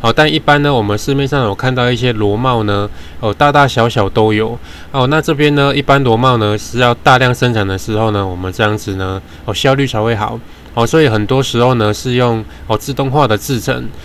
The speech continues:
哦，所以如果是用车修的话，一般往往呢就是我们的螺帽呢，它的量，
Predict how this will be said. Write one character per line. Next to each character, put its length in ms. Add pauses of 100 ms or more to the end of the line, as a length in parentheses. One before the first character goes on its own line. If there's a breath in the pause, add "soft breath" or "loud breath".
(140 loud breath)
哦， 120
所 120
以 40
如 160
果 120
是 200
用 180
车 160
修 160
的 100
话， 200
一 40
般 280
往 200
往 240
呢 240
就 140
是 320 (260 loud breath)
我 60
们 140
的 80
螺 180
帽 220
呢， 120
它 140
的 220
量， 260